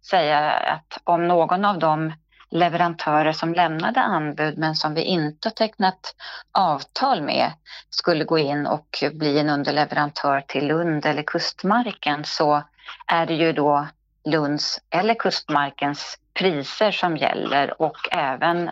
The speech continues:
är det så att Lund och Kustmarken i så fall svarar för de här underleverantörerna som för eget arbete och egen,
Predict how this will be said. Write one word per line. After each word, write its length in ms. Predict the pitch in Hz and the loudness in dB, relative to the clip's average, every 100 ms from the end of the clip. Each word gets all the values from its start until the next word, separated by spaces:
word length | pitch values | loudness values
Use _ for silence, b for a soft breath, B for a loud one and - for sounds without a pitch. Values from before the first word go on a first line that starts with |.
| - | -6
är 180 | - 151 | -2 0
det 220 | 151 151 - | 2 0 -2
så 240 | - 147 143 | -4 0 0
att 300 | 139 - 156 | 0 -4 -2
Lund 440 | 165 196 202 185 | 0 2 0 -2
och 180 | 135 - - | -6 -10 -8
Kustmarken 640 | - 147 - 147 160 165 | -4 -4 -2 -2 -2 -4
i 40 | 165 | -4
så 260 | - 147 | -2 -2
fall 320 | 143 147 143 - B B | 0 -2 -2 -6 B B
svarar 440 | - - 156 143 156 | -8 -2 2 2 0
för 120 | 170 | -2
de 120 | 170 | 0
här 120 | 143 | 2
underleverantörerna 1040 | 156 147 135 143 143 - 147 - 226 202 185 | 2 0 -2 0 0 -2 -2 0 0 0 -2
som 200 | - - | -2 -4
för 160 | - | -2
eget 400 | 151 - - 139 | -4 -4 -6 -6
arbete 640 | - - - - - - - | -4 -4 -8 -10 -12 -8 -6
och 160 | - 147 | -2 0
egen, 460 | 147 - 139 139 | 0 0 -2 -4